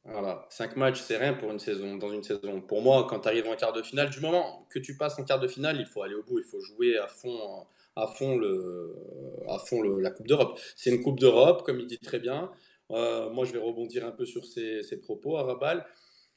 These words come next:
Euh, faut savoir que la Lazio et la Roma, euh,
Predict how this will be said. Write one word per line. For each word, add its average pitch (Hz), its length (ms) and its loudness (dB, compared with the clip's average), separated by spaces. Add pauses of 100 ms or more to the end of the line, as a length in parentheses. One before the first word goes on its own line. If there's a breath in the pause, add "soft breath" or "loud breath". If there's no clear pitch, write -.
(400 soft breath)
Euh, 107 300 -2 (320)
faut 113 140 -8
savoir 117 340 -4
que 123 80 -2
la 110 100 -2
Lazio 110 320 -2
et - 20 0
la 107 100 0
Roma, 123 680 0
euh, - 320 -14